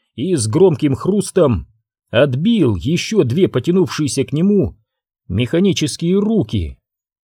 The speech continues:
Затем напряг ноги, чувствуя,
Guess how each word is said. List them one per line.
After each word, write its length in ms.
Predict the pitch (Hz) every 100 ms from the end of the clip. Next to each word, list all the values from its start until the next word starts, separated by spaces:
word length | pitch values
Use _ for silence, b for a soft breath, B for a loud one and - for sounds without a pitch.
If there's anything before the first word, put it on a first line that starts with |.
| _ _ _ _ _ _ _ _
Затем 640 | 98 87 120 175 185 120
напряг 380 | 104 - 170 175
ноги, 600 | 147 160 143 131 117 76 _ _ _
чувствуя, 800 | _ 220 214 - 123 123 87 67